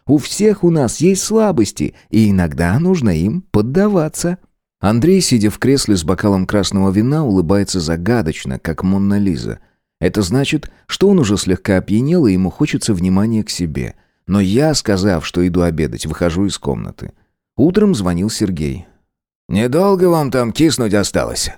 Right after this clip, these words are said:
сообщил он. «Я почти нарыл компромат на своих, м, конкурентов. Потерпите, скоро домой. Только сейчас лучше даже из дома не высовываться. На меня они компромат тоже ищут.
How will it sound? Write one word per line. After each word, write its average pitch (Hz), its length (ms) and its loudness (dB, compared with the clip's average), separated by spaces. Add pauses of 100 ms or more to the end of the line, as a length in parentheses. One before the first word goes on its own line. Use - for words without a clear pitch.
(140)
сообщил 98 560 2
он. 57 240 -4 (300)
«Я 131 260 2
почти 170 480 2
нарыл 165 480 2
компромат 120 640 0
на 113 100 0
своих, 113 540 2
м, 82 380 -4 (340)
конкурентов. 120 1000 0 (360)
Потерпите, 156 640 0
скоро 160 360 0
домой. 76 460 -2 (340)
Только 151 280 2
сейчас 151 420 2
лучше 139 320 0
даже 139 380 2
из 123 160 0
дома 143 320 2
не 120 100 0
высовываться. 73 960 -4
На 123 160 2
меня 131 320 2
они 143 220 0
компромат 113 640 0
тоже 123 320 2
ищут. 67 440 -6